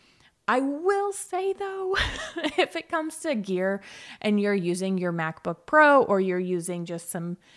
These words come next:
standard headphones with a microphone on it, I might, I might say you're doing it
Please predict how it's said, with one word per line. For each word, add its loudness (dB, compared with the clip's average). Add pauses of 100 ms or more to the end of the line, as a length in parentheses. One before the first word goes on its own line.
(140)
standard 0
headphones 2
with 0
a 0
microphone 0
on -2
it, -4 (760)
I 2
might, -2 (140)
I 2
might 0 (520)
say 4
you're -4
doing 0
it -2